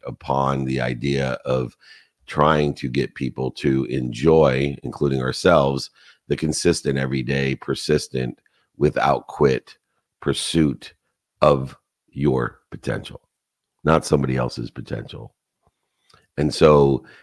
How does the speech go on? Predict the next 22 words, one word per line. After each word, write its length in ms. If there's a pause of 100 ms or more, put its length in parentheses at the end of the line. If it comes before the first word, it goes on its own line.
(160)
as 160
we 120
explore 760
what, 320 (420)
uh, 400
those 420
relative 500
to 180
us 180
in 100
our 80
personal 480
lives, 440
as 120
well 180
as 100
our 100
professional 580
lives, 480 (500)
are 220
doing 640
with 400